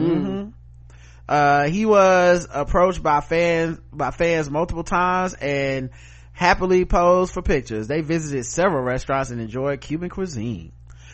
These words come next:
Last week, people claimed that they shared a passionate kiss during their getaway, though there were no photos to support that. The pair were seen making out in the airport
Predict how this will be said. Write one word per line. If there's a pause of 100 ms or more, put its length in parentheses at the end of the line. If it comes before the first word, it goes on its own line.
(160)
Last
week,
people
claimed
that
they
shared
a
passionate
kiss
during
their
getaway, (360)
though
there
were
no
photos
to
support
that. (760)
The
pair
were
seen
making
out
in
the
airport